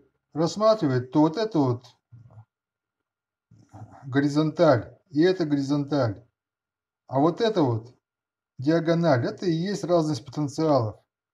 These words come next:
Но тот, кто сейчас её выставил, он воспринимает вот эту вот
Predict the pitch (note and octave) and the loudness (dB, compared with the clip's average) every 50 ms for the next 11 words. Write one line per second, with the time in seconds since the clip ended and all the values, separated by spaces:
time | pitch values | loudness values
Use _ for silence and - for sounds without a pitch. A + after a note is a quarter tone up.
0 | _ _ _ _ _ _ _ _ C#3+ D3 C#3+ - A3+ A3+ A3+ - - F#3 - - | _ _ _ _ _ _ _ _ -10 -10 -4 -4 -4 -4 -4 -6 -8 -8 -8 -8
1 | - - G3+ G3+ G3+ - E3+ E3 F3 F#3+ G3 F#3 E3+ D#3 C3+ - - - _ _ | -4 0 0 0 0 0 -4 -6 -4 0 0 2 2 2 0 -4 -10 -20 _ _
2 | _ _ _ _ _ _ - C#3 F#3 A#3+ A#3+ - - - C#3+ B2 A2+ G#2 F#2+ F2 | _ _ _ _ _ _ -8 -6 -6 -6 -8 -8 -6 -4 -2 -2 -2 -4 -8 -12
3 | - _ _ _ _ _ _ _ _ _ _ _ _ _ _ _ _ _ _ C#3+ | -16 _ _ _ _ _ _ _ _ _ _ _ _ _ _ _ _ _ _ -4
4 | E3 F#3 F3+ E3+ D#3+ E3 - F3 F3+ F#3 F#3+ G3 G#3 G3+ F#3+ E3+ D3 - D#3+ D#3 | -4 0 0 0 -2 -2 -4 -6 -6 -4 -2 0 2 2 2 2 2 -2 -6 -8
5 | - F3+ F3+ F3+ E3+ D#3+ D3+ - - | -6 -4 -2 0 2 2 0 0 -6